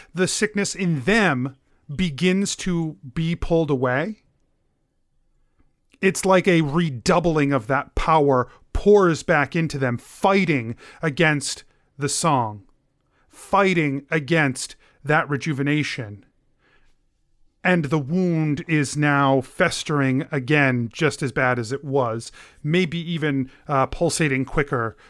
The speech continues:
uh, like it is trying to, to push harder. Uh, there's something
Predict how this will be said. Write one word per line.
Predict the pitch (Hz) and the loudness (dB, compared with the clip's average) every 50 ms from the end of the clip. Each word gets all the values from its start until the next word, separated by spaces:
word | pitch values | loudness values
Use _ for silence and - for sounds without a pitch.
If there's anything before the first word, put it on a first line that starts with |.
| _ _ - | _ _ -8
uh, | 135 123 120 120 123 | -4 -4 -2 -2 -2
like | 127 123 127 123 - | -2 -2 -4 -4 -4
it | 135 127 | -6 -6
is | 120 - | -6 -8
trying | - - - 147 135 131 131 127 120 120 117 | -10 -4 0 2 2 4 2 2 -2 -4 -6
to, | - - 131 | -8 -12 -12
to | - - 147 | -10 -12 -10
push | - - 165 143 - - | -6 -6 -6 -4 -6 -8
harder. | - - 165 180 180 156 135 123 113 113 - - - - - - - _ | -4 2 2 4 4 4 2 0 -2 -4 -8 -12 -20 -20 -20 -20 -16 _
Uh, | - 139 127 123 | -4 -4 -2 0
there's | 120 160 139 - | 0 -2 -2 0
something | - - - 220 226 - - 220 208 190 175 143 | 0 2 2 2 2 2 2 2 2 4 2 0